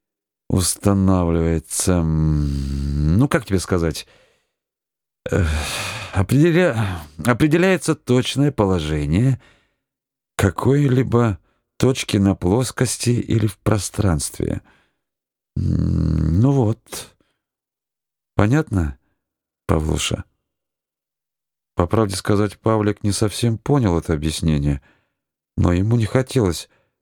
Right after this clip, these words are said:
сознаваться в этом. Да в конце концов, не так уж важно полностью понимать это странное слово. «Всё понятно, Фёдор Михайлович.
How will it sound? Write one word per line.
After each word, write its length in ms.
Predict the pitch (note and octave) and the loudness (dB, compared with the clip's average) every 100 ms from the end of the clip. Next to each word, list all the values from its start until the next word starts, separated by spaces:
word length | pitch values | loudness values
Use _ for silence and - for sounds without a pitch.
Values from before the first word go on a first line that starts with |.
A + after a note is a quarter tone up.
| _ | _
сознаваться 760 | - F#2+ F2 F#2+ F2 E2 - E2+ | -4 0 2 2 2 -2 -2 -2
в 80 | D#2 | -2
этом. 320 | D2+ - D#2 - _ _ _ - | -2 -6 -10 -12 _ _ _ -2
Да 80 | A#2 | 0
в 60 | |
конце 300 | - C3 - | 2 -2 -2
концов, 520 | - C3 - D3+ G#2+ | -2 -2 0 -2 -2
не 100 | A2 | -4
так 200 | A#2 D#3 | -2 -2
уж 140 | G#2+ F#2+ | -2 -2
важно 600 | E2 A2+ A2 E2+ E2+ D#2+ _ _ _ _ _ _ _ | 2 2 0 -2 -4 -4 _ _ _ _ _ _ _
полностью 560 | G#2+ G#2+ F#2 E2 - | 2 2 0 -2 -4
понимать 520 | F2 F#2 E2+ F2 A#2 G#2 | -2 0 0 0 0 -2
это 160 | E2+ | -4
странное 560 | D#2+ - E2+ D#2+ D#2 F#2 | -4 -2 0 0 0 -2
слово. 500 | - - C2 - - _ _ _ _ _ _ | -4 -8 -8 -8 -12 _ _ _ _ _ _
«Всё 180 | - E3+ | 0 2
понятно, 640 | F#3 F#3+ F#3 D3+ F#2 D2+ - _ _ _ _ _ _ - | 2 0 0 -2 -4 -10 -12 _ _ _ _ _ _ -2
Фёдор 240 | B2+ G2+ | 0 2
Михайлович. 560 | A#2 - A#2+ E2 - | 0 0 -2 -2 -8